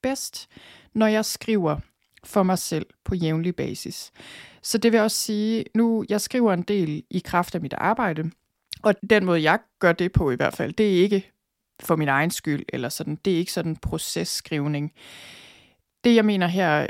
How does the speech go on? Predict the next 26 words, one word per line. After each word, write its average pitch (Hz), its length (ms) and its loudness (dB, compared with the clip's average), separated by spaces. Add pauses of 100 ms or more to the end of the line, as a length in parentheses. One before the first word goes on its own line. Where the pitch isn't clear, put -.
øh, 151 300 -2
med 151 100 -4
dagbogsskrivning, 156 1000 0
det, 190 240 2
det, 208 300 2
og 190 100 0
det 196 60 2
er 202 40 0
heller 196 200 2
ikke 190 120 -2
så 202 60 -2
meget, 170 240 2
at 170 120 -4
jeg 165 100 -4
sidder 180 200 0
og 147 80 0
skriver 156 420 -4
nødvendigvis, 147 500 -6
hvad - 120 -8
der - 60 -8
er - 40 -6
sket 160 300 -4
i 139 40 -6
løbet 135 260 -4
af - 120 -8
dagen. 185 440 0